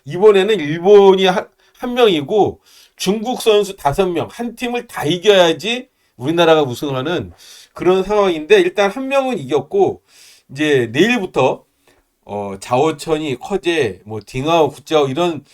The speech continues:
중국의 내노라는 강자들을 줄줄이 다 이겨야지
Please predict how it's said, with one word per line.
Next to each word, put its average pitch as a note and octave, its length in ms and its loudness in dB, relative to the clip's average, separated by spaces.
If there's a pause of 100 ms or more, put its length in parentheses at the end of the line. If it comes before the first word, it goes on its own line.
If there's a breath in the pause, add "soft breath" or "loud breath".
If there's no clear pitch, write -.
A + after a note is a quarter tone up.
(340 loud breath)
중국의 E3 580 -2
내노라는 D#3+ 680 2
강자들을 C3+ 760 -4
줄줄이 F3+ 420 -10
다 - 160 -20
이겨야지 D#3 680 0